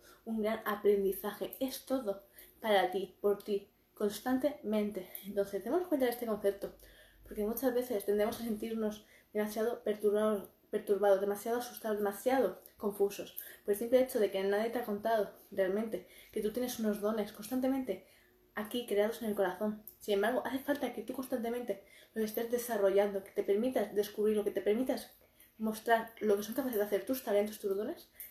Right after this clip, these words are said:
aquí en la tierra. No solo en tu mente, sino que se pueden trasladar de fu-, de dentro hacia afuera. Sin embargo, eso nadie te lo ha contado.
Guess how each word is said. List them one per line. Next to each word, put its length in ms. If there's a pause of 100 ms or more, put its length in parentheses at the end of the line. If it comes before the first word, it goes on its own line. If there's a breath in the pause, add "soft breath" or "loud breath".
aquí 180
en 80
la 100
tierra. 300 (800 loud breath)
No 80
solo 280
en 140
tu 80
mente, 300
sino 240
que 80
se 140
pueden 400 (280 loud breath)
trasladar 380
de 100
fu-, 280
de 120
dentro 240
hacia 140
afuera. 360 (320 loud breath)
Sin 160
embargo, 280
eso 200
nadie 140
te 60
lo 80
ha 20
contado. 420